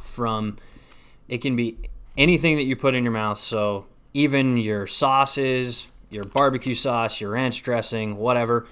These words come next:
write it all down for two weeks. Don't do anything different. Don't add anything. Don't subtract anything. Write it down and do not lie to yourself.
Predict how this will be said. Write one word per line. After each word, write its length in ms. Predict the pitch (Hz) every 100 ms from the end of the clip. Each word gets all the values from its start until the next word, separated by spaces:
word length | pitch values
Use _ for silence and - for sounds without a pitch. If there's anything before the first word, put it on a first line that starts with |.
| - -
write 300 | 113 131 143
it 100 | 139
all 160 | 135
down 360 | 127 120 120 117
for 120 | 101
two 280 | - 151 131
weeks. 300 | 123 117 -
Don't 200 | 117 113
do 180 | 120 113
anything 500 | 127 147 127 139 117
different. 520 | 113 107 120 113 110 - - - _ - -
Don't 200 | 104 104 - - -
add 280 | 127 135 139
anything. 480 | 131 127 131 123 120
Don't 200 | 107 98
subtract 540 | 107 - 127 123 120
anything. 540 | 127 120 131 127 127 127 - -
Write 300 | 107 117 139
it 100 | 131
down 380 | 123 123 123 123
and 280 | 107 101 98
do 220 | 117 123
not 280 | 113 110 104
lie 220 | 101 101
to 60 | 95
yourself. 500 | 95 - 92 -